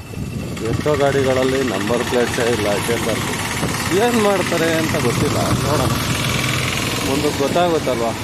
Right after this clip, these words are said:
ಮತ್ತೆ ವಿಸ್ತರಣೆ ಮಾಡೋದು ಬಿಟ್ರೆ ಇವ್ರ ಕೈಯಲ್ಲಿ ಏನೂ ಆಗಲ್ಲ, ಅದಂತೂ ಗ್ಯಾರಂಟಿ ಬರ್ಕೊಡ್ತೀನಿ. ಮತ್ತೆ ದಂಡ ಹಾಕಕ್ಕೆ ವಿಸ್ತರಣೆ ಮಾಡ್ತಾ ಇದ್ದೀವಿ, ಇನ್ನು ಮೂರು ದಿನ, ಇನ್ನು ಮೂರು ದಿನ ಅಂತೇಳಿ ಇನ್ನೂ ಒಂದು ಹತ್ತು ವರ್ಷ ಹಂಗೆ ಮುಂದೂಡ್ತಾರೆ.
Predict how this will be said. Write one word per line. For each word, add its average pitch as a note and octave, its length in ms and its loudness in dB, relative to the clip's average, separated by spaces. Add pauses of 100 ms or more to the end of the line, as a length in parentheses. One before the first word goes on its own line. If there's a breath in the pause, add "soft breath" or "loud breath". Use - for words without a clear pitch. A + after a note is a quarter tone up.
(200)
ಮತ್ತೆ A#2+ 220 -2 (680)
ವಿಸ್ತರಣೆ C#3 540 -2
ಮಾಡೋದು C3 420 -2
ಬಿಟ್ರೆ C3 280 -2
ಇವ್ರ C3 240 0
ಕೈಯಲ್ಲಿ C3 300 0
ಏನೂ C3 200 0
ಆಗಲ್ಲ, B2 320 0
ಅದಂತೂ A#2+ 400 -4
ಗ್ಯಾರಂಟಿ A#2+ 420 -4
ಬರ್ಕೊಡ್ತೀನಿ. A#2+ 500 -4 (1500)
ಮತ್ತೆ C3+ 300 0 (580)
ದಂಡ C3 220 2
ಹಾಕಕ್ಕೆ B2+ 840 2 (920)
ವಿಸ್ತರಣೆ C3+ 440 0
ಮಾಡ್ತಾ B2 400 -2
ಇದ್ದೀವಿ, B2 600 0
ಇನ್ನು C3 140 0
ಮೂರು B2+ 280 0
ದಿನ, B2+ 120 0
ಇನ್ನು B2 260 -2
ಮೂರು B2+ 280 -2
ದಿನ B2+ 140 0
ಅಂತೇಳಿ B2 420 -2
ಇನ್ನೂ A#2+ 180 -2
ಒಂದು A#2 260 -2
ಹತ್ತು A#2+ 180 -2
ವರ್ಷ A#2+ 100 -2
ಹಂಗೆ A#2 320 -2
ಮುಂದೂಡ್ತಾರೆ. A#2 800 -4